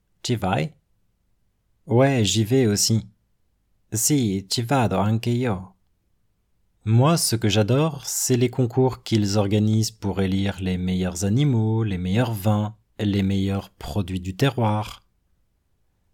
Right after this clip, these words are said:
A me piacciono molto i concorsi che organizzano per eleggere i migliori animali, i migliori vini, i migliori prodotti locali.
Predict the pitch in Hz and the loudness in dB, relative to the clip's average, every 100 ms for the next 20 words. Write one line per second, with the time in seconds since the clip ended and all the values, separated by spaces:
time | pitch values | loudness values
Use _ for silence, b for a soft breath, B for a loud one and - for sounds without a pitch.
0 | _ _ 113 120 143 175 175 160 - - | _ _ 2 4 4 2 2 -2 -2 -2
1 | 143 117 120 98 92 101 98 104 104 - | 2 2 2 0 0 -4 -2 -2 -2 2
2 | 143 - - 98 101 98 101 101 101 92 | 2 2 -2 -4 -2 -2 0 0 0 0
3 | 113 95 90 87 90 92 101 98 98 95 | 0 2 0 -4 -8 -6 -4 -2 -2 -6
4 | - 120 123 127 131 120 123 123 135 139 | -4 -2 0 0 0 0 0 0 0 2
5 | 104 98 101 98 107 113 110 110 110 - | 2 0 0 0 2 2 0 0 -4 -6
6 | - 135 139 143 151 110 104 98 117 107 | -2 0 2 2 2 2 2 0 2 2
7 | 104 101 107 _ _ - 131 131 147 139 | 2 -2 -4 _ _ -2 0 2 2 2
8 | 98 92 - 101 101 95 - 104 107 - | 2 0 0 0 0 -4 -4 -2 -2 -2
9 | 120 92 92 98 | -2 -2 -4 -8